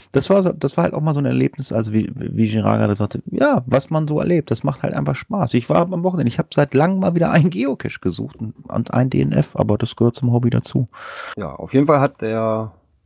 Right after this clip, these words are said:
Speaker 2: Cacher, mit dem Sie gesprochen haben, Stellrich heißt er, ähm, da einen Gastbeitrag zugeschrieben.
Speaker 1: Mhm.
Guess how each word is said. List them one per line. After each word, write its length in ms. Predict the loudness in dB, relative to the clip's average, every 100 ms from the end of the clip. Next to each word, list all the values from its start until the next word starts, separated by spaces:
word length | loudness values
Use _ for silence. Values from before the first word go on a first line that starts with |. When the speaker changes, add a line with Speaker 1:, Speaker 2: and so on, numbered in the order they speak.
| _ _ _ _
Speaker 2:
Cacher, 320 | -8 -6 -4 -4
mit 160 | -4
dem 140 | -6 -6
Sie 80 |
gesprochen 440 | -8 -6 -4 0 2
haben, 400 | 2 2 2 -2 -8 _
Stellrich 640 | -8 0 0 0 -4 -2
heißt 260 | -2 0 0
er, 180 | 0 -2 -16 -20 -18 -12 0
ähm, 460 | 4 4 2 0 0
da 180 | 0
einen 420 | 0 0 0 -2 -4 -2
Gastbeitrag 760 | -2 -2 -4 -4 -2 -4 -4
zugeschrieben. 640 | -8 -10 -8 -6 -4 -4 -8 -16 -20 _ _ _ _ _ _ _ _ _ _ _ _ _ _ _ _ _ _ _ _ 0
Speaker 1:
Mhm. 400 | 2 2 0